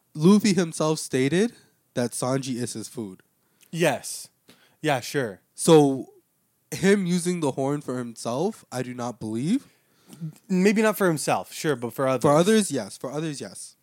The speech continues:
Speaker 2: Yeah, no, you're right. 'Cause to say that Sanji is Luffy's food, I understand what he meant, but I don't think it means the same thing.
Speaker 1: Uh, I just mean he
Speaker 2: 'Cause
Speaker 1: would, he would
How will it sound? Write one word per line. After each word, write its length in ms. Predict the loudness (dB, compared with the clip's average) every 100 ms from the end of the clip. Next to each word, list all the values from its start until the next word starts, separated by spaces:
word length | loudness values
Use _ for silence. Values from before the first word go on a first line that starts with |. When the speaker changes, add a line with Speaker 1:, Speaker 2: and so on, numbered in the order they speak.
| _ -4
Speaker 2:
Yeah, 200 | 0 0
no, 200 | 0 -4
you're 180 | -4 -2
right. 220 | -2 -2
'Cause 140 | -8 -12
to 80 | -8
say 180 | -4 -2
that 220 | -2 -6 _ _
Sanji 600 | -16 -6 -4 -4 -6 -6 -6
is 340 | -6 -8 -12
Luffy's 360 | -14 -12 -12 -14
food, 420 | -10 -8 -8 -12 _ _ _
I 120 | -2
understand 380 | 0 0 -2 -2
what 80 | -2
he 80 | -4
meant, 380 | -2 -2 -2 -6
but 100 | -6
I 20 | -4
don't 200 | -4 -4
think 180 | -6
it 40 | -4
means 220 | -4 -6
the 60 | -8
same 300 | -8 -8 -10
thing. 200 | -14 -16 _ _ _ _ _ _ _ _ _ _ _ _
Speaker 1:
Uh, 280 | -4 -4 -4 -4
I 80 | -6
just 180 | -8
mean 260 | -8 -8 -8
he 120 | -4
Speaker 2:
'Cause 100 | -2
Speaker 1:
would, 140 | -2 -6
he 120 | -2 0
would 200 | 0